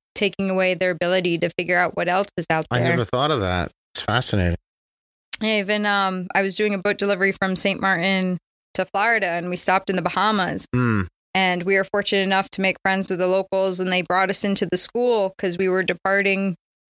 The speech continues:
Speaker 1: before they had a fundraiser for the school.
Speaker 2: Mm-hmm.
Speaker 1: And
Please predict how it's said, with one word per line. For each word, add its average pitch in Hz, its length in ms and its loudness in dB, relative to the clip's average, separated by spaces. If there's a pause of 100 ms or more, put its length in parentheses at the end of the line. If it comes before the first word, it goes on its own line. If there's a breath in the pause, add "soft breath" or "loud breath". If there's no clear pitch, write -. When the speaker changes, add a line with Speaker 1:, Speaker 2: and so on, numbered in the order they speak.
Speaker 1:
before 196 320 -2
they 190 120 2
had 185 200 0
a 170 320 2 (1000)
fundraiser 214 640 0
for 190 80 0
the 175 120 0
school. 180 540 0 (100)
Speaker 2:
Mm-hmm. 104 360 2
Speaker 1:
And 175 680 0